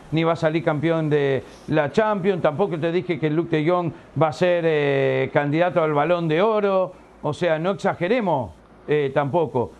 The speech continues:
Pero te estoy diciendo que con lo que tiene el Barcelona, teniendo jugadores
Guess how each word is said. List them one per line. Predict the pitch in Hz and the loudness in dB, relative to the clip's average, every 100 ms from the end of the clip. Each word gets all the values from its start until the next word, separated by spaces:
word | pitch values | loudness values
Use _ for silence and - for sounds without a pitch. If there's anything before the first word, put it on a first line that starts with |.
| - | -4
Pero | 151 147 | 0 0
te | 147 | 0
estoy | 151 208 | 0 0
diciendo | 202 214 190 147 | 0 0 0 0
que | 143 135 | 0 0
con | 139 139 | 0 0
lo | 139 | 0
que | 147 | 0
tiene | 175 220 | 0 0
el | 214 | 2
Barcelona, | 208 190 190 196 170 135 143 | 0 0 0 0 2 0 0
teniendo | 143 202 202 | 0 0 0
jugadores | 196 190 190 175 127 | 0 0 2 0 -2